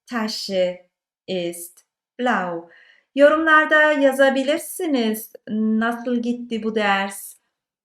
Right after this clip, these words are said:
Bildiniz mi, bilemediniz mi? Bilemediyseniz tavsiye ediyorum. Kırk sekiz, kırk dokuz, hatta ellinci bölümü de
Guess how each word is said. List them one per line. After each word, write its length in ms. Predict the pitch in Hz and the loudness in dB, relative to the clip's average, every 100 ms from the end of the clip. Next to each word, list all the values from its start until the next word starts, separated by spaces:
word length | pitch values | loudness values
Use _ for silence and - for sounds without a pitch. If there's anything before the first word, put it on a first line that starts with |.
| _ _ _ _ _ _ _ _ _ _ _ _ _ | _ _ _ _ _ _ _ _ _ _ _ _ _
Bildiniz 500 | 220 202 214 208 208 | 0 2 0 0 0
mi, 180 | 226 233 | 0 0
bilemediniz 760 | 202 196 196 202 247 262 247 | -2 -4 -6 -2 0 0 -2
mi? 160 | 240 214 | -4 -4
Bilemediyseniz 880 | 196 202 202 202 220 214 240 262 269 | -4 -4 -4 -4 -6 -4 -4 -2 -4
tavsiye 500 | 233 202 190 220 220 | -4 -4 -4 -4 -4
ediyorum. 560 | 208 214 208 233 359 - | -2 -2 0 -2 -6 -6
Kırk 240 | 277 269 | -8 -6
sekiz, 460 | - 233 240 233 233 | -8 -6 -4 -6 -6
kırk 240 | 196 - | -10 -10
dokuz, 480 | 180 190 196 - - _ _ | -12 -10 -12 -14 -18 _ _
hatta 600 | - 370 - 302 285 - | 0 0 0 2 2 0
ellinci 520 | 208 240 254 262 349 | 0 0 0 -4 -4
bölümü 360 | 277 240 220 220 | -4 -4 -4 -4
de 340 | 208 220 - | -4 -6 -8